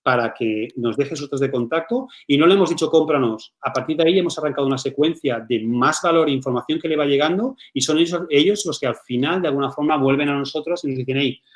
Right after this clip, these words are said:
quiero más, eh, me interesa hacer esta formación con vosotros para aprender a crecer". Y creo que lo paro aquí.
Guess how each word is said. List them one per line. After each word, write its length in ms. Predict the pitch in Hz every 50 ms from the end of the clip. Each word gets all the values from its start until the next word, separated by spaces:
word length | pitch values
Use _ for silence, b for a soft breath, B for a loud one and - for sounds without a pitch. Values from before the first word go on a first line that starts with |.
| b b - - _ -
quiero 260 | - 143 143 151 151
más, 480 | 156 151 151 180 - - - - b b b b b b b _
eh, 100 | - 131
me 100 | 127 127
interesa 400 | 127 123 120 131 131 127 - 160
hacer 180 | 139 - 139 135
esta 180 | 131 135 139 -
formación 440 | - 131 120 120 - - 123 120
con 100 | 127 135
vosotros 340 | 135 135 127 131 131 147 143
para 140 | - 135 117
aprender 300 | - 120 110 110 113 117
a 80 | 117 -
crecer". 300 | 110 101 - - 107 - _ _ _ _ _ _ _ _ _ _ _ _ _ _ _ _ _ _ _ _ _ _ _ _ _ _ _ _ _ - 143
Y 220 | 120 117 113 113
creo 220 | - 123 120 120 -
que 80 | 131
lo 200 | 123 117 113 113
paro 320 | - 117 117 117 117 117 117
aquí. 480 | 113 110 - - 143 151 180 - -